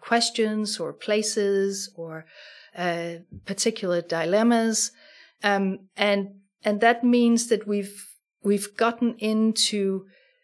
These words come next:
investigating, I think, really closely, um,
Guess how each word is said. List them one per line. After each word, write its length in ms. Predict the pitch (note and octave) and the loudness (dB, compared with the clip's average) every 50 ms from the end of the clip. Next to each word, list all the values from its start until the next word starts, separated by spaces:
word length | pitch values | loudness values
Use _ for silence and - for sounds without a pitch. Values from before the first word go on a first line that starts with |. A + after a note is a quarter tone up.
| _ _ _ _ _ _ _ _ _ _ _ _ _ _ _ _ | _ _ _ _ _ _ _ _ _ _ _ _ _ _ _ _
investigating, 1080 | - G#3+ A3 G#3+ A3+ A#3+ A#3+ A#3+ - - B3+ B3+ A#3 G3+ G3 G3 G3 F#3+ F3+ F3+ - | 0 0 2 4 4 4 4 2 0 0 0 2 4 4 4 4 2 0 -2 -2 -4
I 120 | - F#3+ F3 | -4 -6 -4
think, 340 | - A3+ G3+ F#3+ - F3+ F#3+ | -4 -6 -6 -6 -8 -6 -4
really 300 | G#3+ G#3 G3+ G#3+ G3+ G#3 | -2 -2 -2 -2 -4 -6
closely, 960 | - - - - - A3+ G#3 A3+ B3 - - - - F3 E3 D#3 D#3 - - _ _ _ _ - | -8 -12 -14 -4 0 4 4 4 4 4 2 0 -2 -4 -6 -6 -8 -12 -18 _ _ _ _ -8
um, 500 | F3+ F3+ E3+ E3 D#3+ D#3+ D#3+ D#3+ D#3 | -6 -4 -4 -6 -6 -8 -10 -10 -12